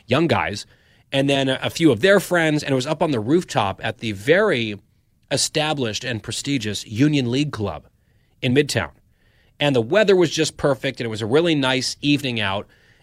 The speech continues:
and we were having a good time. And then I happened to see Kat tweet something. She said that desserts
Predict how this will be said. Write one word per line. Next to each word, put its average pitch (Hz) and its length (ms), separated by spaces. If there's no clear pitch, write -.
and 170 140
we 185 80
were 175 60
having 214 260
a 180 60
good 156 160
time. 139 340
And 143 120
then 180 100
I 180 80
happened 240 380
to 196 60
see 175 240
Kat 156 520
tweet 294 300
something. 104 540
She 190 240
said 165 320
that 135 240
desserts 135 720